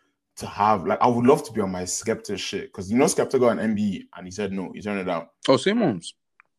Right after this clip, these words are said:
Speaker 1: Oh, you didn't know that?
Speaker 2: I didn't know. I genuinely didn't know.
Speaker 1: Couple years, like, a year or two ago,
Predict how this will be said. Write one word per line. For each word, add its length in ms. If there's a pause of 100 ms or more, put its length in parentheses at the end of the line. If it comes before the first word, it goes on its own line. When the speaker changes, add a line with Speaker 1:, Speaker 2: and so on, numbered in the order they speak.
(200)
Speaker 1:
Oh, 100
you 100
didn't 140
know 120
that? 260 (160)
Speaker 2:
I 120
didn't 180
know. 120
I 100
genuinely 400
didn't 180
know. 80
Speaker 1:
Couple 160
years, 120 (260)
like, 100 (160)
a 40
year 220
or 40
two 220
ago, 360